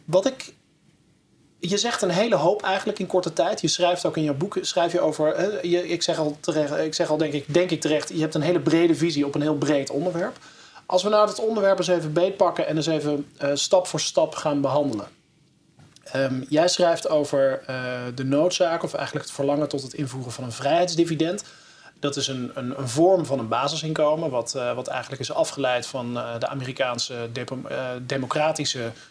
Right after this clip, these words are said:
presidentskandidaat, ehm, Andrew Yang, eh, die het helaas heeft moeten afleggen tegen, tegen Biden, helaas voor hem.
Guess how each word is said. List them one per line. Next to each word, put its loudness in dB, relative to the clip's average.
presidentskandidaat, -4
ehm, -6
Andrew -4
Yang, -2
eh, -4
die -4
het -4
helaas 0
heeft -6
moeten 0
afleggen 4
tegen, 2
tegen 0
Biden, 4
helaas -2
voor -8
hem. 0